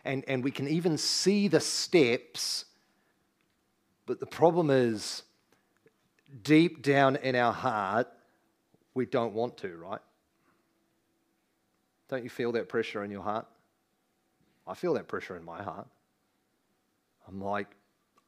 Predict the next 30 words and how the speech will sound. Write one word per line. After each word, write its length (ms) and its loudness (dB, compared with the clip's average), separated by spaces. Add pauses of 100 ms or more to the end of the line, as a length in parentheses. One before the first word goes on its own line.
(120)
"I 160 0
know 460 -8
I 200 -8
shouldn't 680 -6 (440)
do 260 -6
this, 420 -12 (120)
but 120 -12
I 140 -16 (200)
really 360 -10
want 560 -12
to." 180 -18 (2000)
And, 220 -12
and 120 -6
you 100 -2
have 240 0
a 80 4
wrestling 800 -4
match. 260 -12
And 140 -8
this 160 -4
is 160 -10
especially 1000 -6
true 340 0
for 140 -8
young 280 -2
men. 160 -4
It's 100 -18
true 260 -4
for 200 -4
everyone. 540 -4